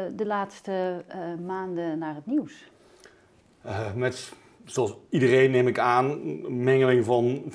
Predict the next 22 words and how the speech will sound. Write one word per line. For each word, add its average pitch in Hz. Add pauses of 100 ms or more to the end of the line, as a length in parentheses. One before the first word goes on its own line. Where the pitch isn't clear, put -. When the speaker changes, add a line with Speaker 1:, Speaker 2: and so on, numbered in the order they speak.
(140)
Speaker 2:
verschrikking 131
en 117
verbazing. 120 (240)
Ehm, 113 (1300)
verbazing 135
omdat, 131
ehm, 120 (580)
zoals 143
zo 135
heel 139
veel 143
mensen 139 (680)
had 151
ik -
het 175
niet 180
verwacht, 151 (120)
althans 147
in 135
de 131
zin 143
van, 123